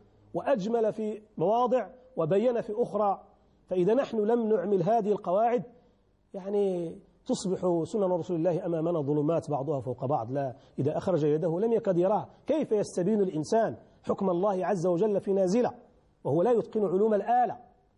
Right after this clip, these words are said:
ومن علوم الآلة علم اللغة وعلم أصول الفقه ومعرفة مقاصد الشريعة الإسلامية والنظر في العلل والمآلات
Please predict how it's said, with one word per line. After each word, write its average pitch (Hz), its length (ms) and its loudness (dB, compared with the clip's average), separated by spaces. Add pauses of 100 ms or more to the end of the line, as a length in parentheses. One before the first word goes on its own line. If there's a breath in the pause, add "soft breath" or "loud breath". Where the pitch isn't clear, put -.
(220)
ومن 165 160 -2
علوم 208 260 2
الآلة 220 340 2
علم 226 200 2
اللغة 226 360 2 (520)
وعلم 214 300 0
أصول 226 280 -2
الفقه 208 360 -2 (380 soft breath)
ومعرفة 202 540 0
مقاصد 208 380 -2
الشريعة 226 380 0
الإسلامية 226 580 0 (440 soft breath)
والنظر 202 400 2
في 214 100 0
العلل 208 380 2 (460)
والمآلات 214 760 2